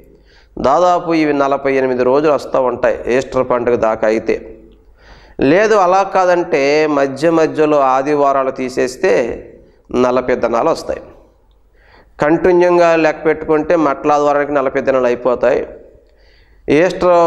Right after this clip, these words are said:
వరకు లాస్ట్ వీక్ని ఏమంటారంటే హోలీ వీక్ అంటారు. అలా కాకుండా మధ్యలో వచ్చే ఆదివారాన్ని తీసేస్తే ఈస్టర్ ఆదివారానికే నలభై దినాలు వస్తాయి. ఏది ఏమైనా, ఏది ఏమైనా, ఏ విధము చేతనైనా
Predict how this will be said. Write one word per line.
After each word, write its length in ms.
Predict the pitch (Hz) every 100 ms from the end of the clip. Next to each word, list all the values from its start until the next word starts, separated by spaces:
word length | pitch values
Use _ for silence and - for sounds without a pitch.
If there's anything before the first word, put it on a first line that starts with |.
| 165 160
వరకు 440 | 156 170 180 165
లాస్ట్ 400 | 147 143 151 -
వీక్ని 400 | 156 156 151 147
ఏమంటారంటే 640 | 139 143 135 135 131 131 151
హోలీ 400 | 131 135 143 135
వీక్ 280 | 123 123
అంటారు. 380 | 120 107 - - -
అలా 160 | 151 190
కాకుండా 460 | 190 180 175 170
మధ్యలో 400 | 156 143 135 160
వచ్చే 260 | 151 - 143
ఆదివారాన్ని 480 | 135 139 139 139 139
తీసేస్తే 840 | 139 131 135 135 185 151 - - - - -
ఈస్టర్ 420 | 131 160 180 180
ఆదివారానికే 840 | 170 151 151 151 147 147 143 156 175
నలభై 320 | 156 131 131
దినాలు 280 | 117 143 135
వస్తాయి. 320 | - - - - - - - - 131
ఏది 480 | 143 180 226 240 240
ఏమైనా, 920 | 220 185 190 180 160 147 123 131 156 -
ఏది 420 | 131 139 165 156
ఏమైనా, 920 | 151 139 135 135 123 117 113 123 147 - - - - _ _ _ -
ఏ 280 | 139 190 226
విధము 400 | 226 226 220 214
చేతనైనా 1000 | 214 180 170 170 156 139 135 127 151